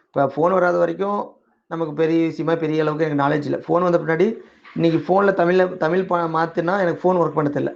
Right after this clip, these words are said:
இங்கிலீஷை பார்த்து பார்த்து ட்ரைனிங் ஆயிட்டேன். ஆதாருக்கு ஒரு நேம் அப்படியே பார்த்து டைப் பண்ணுவேன், ஆதார் நம்பரை பார்த்து டைப் பண்ணுவேன். பணம் என்னது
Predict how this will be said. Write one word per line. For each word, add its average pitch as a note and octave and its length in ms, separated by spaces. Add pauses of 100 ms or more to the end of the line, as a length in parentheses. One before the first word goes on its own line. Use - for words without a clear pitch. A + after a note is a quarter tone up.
இங்கிலீஷை F3 340
பார்த்து D#3+ 200
பார்த்து D#3+ 200
ட்ரைனிங் D#3 280
ஆயிட்டேன். - 260 (640)
ஆதாருக்கு F3+ 480
ஒரு E3 100
நேம் F3+ 180
அப்படியே E3+ 180
பார்த்து D#3+ 280
டைப் D#3 180
பண்ணுவேன், D#3 240
ஆதார் D#3+ 260
நம்பரை D3 200
பார்த்து D3 300
டைப் D3 180
பண்ணுவேன். D3 280 (400)
பணம் E3 300
என்னது E3 200